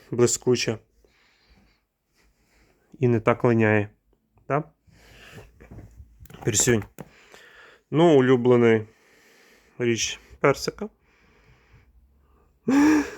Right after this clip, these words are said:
Чого ти напрягся? Не будемо тобі сьогодні нічого обрізати. Так, що в нас тут ще є?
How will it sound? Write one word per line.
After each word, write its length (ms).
Чого 180
ти 80
напрягся? 560
Не 120
будемо 300
тобі 200
сьогодні 280
нічого 420
обрізати. 640
Так, 240
що 200
в 40
нас 140
тут 200
ще 260
є? 140